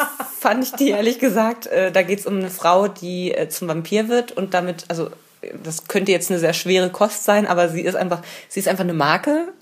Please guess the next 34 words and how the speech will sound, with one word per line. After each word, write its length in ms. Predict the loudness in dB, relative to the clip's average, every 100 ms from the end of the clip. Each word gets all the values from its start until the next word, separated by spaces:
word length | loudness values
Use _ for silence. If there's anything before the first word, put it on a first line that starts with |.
| _ 0
kann 140 | 2
man, 140 | 2
glaub 160 | 2 2
ich, 80 | 2
so 120 | 0
sagen. 300 | 2 4 4
Sie 80 | 0
ist 120 | 2
sehr, 140 | 2
sehr 120 | 4 2
lustig 540 | 0 0 -2 -2 -2
und, 340 | -2 -2 -4 -2
ähm, 400 | -2 -2 -6 -10 -16 -18 -18 -18 -20 -20 _
äh, 60 | -20 -20 -20 -20 -20 -20 -20 -20 -18 -18 -6 2
alles, 260 | 2 4
was 160 | 2 2
sie 80 | 2
da 100 | 4
erlebt, 400 | 4 4 2 0
das 140 | -4
ist, 220 | -6 -8 -6
sie 220 | -6 -6 -8 -12 -14 -16 -20 _ _ _ _ -20 _ _ _ _
kommentiert 360 | 0 4 4 4
das 120 | 0
auch 100 | 0
immer 160 | 0
so 120 | 0 -4
super 240 | -4 -2
sarkastisch. 520 | -2 -2 -4 -4 -4
Das 180 | -4 0
finde 140 | 0
ich 60 | 2
total 340 | -2 -2 2 4
geil. 300 | 2 2